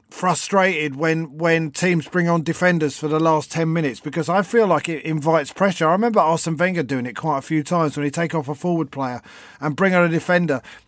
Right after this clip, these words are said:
and we drop ten yards further back, and I'd feel like we were less effective defensively as a team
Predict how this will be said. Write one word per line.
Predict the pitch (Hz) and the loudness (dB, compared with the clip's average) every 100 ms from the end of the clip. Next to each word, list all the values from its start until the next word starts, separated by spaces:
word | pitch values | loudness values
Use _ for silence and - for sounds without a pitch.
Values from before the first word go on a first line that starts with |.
| - | -12
and | 180 | -6
we | 196 | -4
drop | 175 233 - | 0 0 0
ten | - 208 | -2 0
yards | 202 190 175 | 2 0 0
further | 190 190 185 | -2 -2 0
back, | 190 208 147 - | 0 2 0 -4
and | 180 | -4
I'd | 196 190 | -2 -4
feel | - 208 202 | -2 0 2
like | 196 165 | 2 0
we | 196 202 | -2 -2
were | 202 202 | 0 0
less | 160 214 247 - - - - _ _ - | 0 0 2 0 -6 -12 -16 _ _ -6
effective | 190 - 170 131 170 147 | -4 0 0 0 -4 -4
defensively | 175 160 202 208 202 175 143 143 120 - | -4 -2 2 0 0 -4 -4 -4 -6 0
as | 196 190 | 2 2
a | 175 | -2
team | - 180 190 123 117 170 | -6 -4 -2 -4 -8 -18